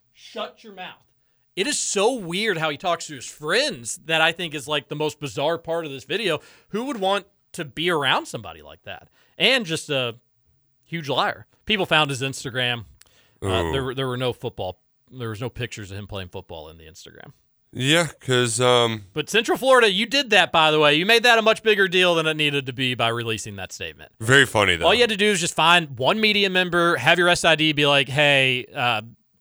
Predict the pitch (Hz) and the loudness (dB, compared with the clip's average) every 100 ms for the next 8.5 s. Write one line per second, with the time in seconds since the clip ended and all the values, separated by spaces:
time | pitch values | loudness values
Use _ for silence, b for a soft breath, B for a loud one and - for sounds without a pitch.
0 | _ 113 104 123 113 104 101 - - _ | _ -10 -6 0 2 2 0 -2 -12 _
1 | 156 123 104 113 _ _ _ 123 139 120 | -4 -2 -2 -6 _ _ _ -4 -4 -2
2 | 120 117 147 - 131 120 120 120 107 92 | -6 -2 -4 0 0 0 0 0 0 -6
3 | 87 82 87 85 82 80 - - 117 104 | -6 -10 -12 -12 -14 -6 -6 -4 -6 -2
4 | 107 92 62 50 - - _ _ _ _ | 0 0 -4 -16 -20 -20 _ _ _ _
5 | _ 196 - 277 302 - 135 156 139 143 | _ -20 -10 -8 -8 -2 6 6 8 6
6 | 170 185 147 - 151 135 165 156 139 139 | 8 6 0 -14 -4 4 6 6 6 4
7 | 131 120 117 120 95 92 - _ _ _ | 2 4 4 4 0 -2 -6 _ _ _
8 | 101 95 90 90 | 0 2 2 -2